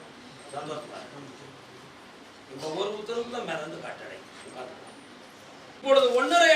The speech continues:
ஆண்டு காலம் உன்னுடைய தொழில் வந்து எதையும் நடத்த முடியாத அளவுக்கு தடையாக நடந்துகிட்டு இருக்கு. உன்னுடைய சந்தேகத்தை நான் பார்த்தேன். இதுல வேற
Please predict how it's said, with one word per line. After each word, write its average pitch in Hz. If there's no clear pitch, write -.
ஆண்டு 269
காலம் 269
உன்னுடைய 233
தொழில் 262
வந்து 254
எதையும் 262
நடத்த 262
முடியாத 240
அளவுக்கு 233
தடையாக 220
நடந்துகிட்டு 175
இருக்கு. -
உன்னுடைய 302
சந்தேகத்தை 311
நான் 226
பார்த்தேன். 185
இதுல 247
வேற 294